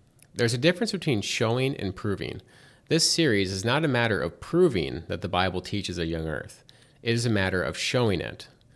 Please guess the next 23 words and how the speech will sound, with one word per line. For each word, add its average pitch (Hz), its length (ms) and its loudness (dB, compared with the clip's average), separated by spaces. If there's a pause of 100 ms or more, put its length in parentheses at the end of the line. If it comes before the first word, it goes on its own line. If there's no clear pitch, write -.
(240)
When 110 140 0
something 175 340 2
is 123 120 0
plain 120 380 0
to 101 100 -2
see, 82 540 -2
whether 92 280 0
in 98 180 0
nature 95 480 -2
or 87 160 0
in 85 120 0
language, 92 640 -4
the 104 120 -2
only 143 140 2
way 156 160 2
to - 160 -8
defend 98 840 -2
this 101 220 -4
plainness 107 600 -4
is - 160 -8
to 98 100 -6
display 85 500 -4
it. - 280 -10